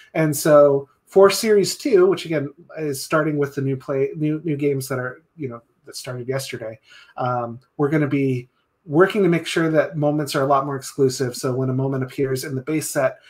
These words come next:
it's not the same play that's gonna appear in a rare set and legendary set. Um, certainly not with the same frequency that it happened in Series one.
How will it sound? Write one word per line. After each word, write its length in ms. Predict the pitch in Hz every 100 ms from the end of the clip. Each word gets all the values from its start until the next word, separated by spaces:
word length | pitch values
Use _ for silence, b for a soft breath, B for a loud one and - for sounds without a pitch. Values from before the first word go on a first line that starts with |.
| b -
it's 200 | 131 156
not 300 | 139 135 - _ -
the 100 | 131
same 360 | - 151 139
play 420 | 131 - 143 127
that's 220 | 123 131 -
gonna 320 | 127 127 127
appear 500 | 151 139 147 135 131 135
in 480 | 139 127 123 127 131 _ _
a 260 | - 127 123
rare 240 | 135 151
set 300 | 143 - 131
and 140 | 135 131
legendary 480 | 139 135 135 131 123
set. 400 | - 120 120 - _ _
Um, 400 | - 120 117 117
certainly 300 | 120 185 170
not 180 | 151 151
with 100 | 139
the 60 | 139
same 200 | 147 131
frequency 460 | 131 131 131 - 127
that 140 | 127
it 100 | 123
happened 340 | 135 127 131
in 120 | 123 117
Series 380 | - 123 117
one. 340 | 147 160 180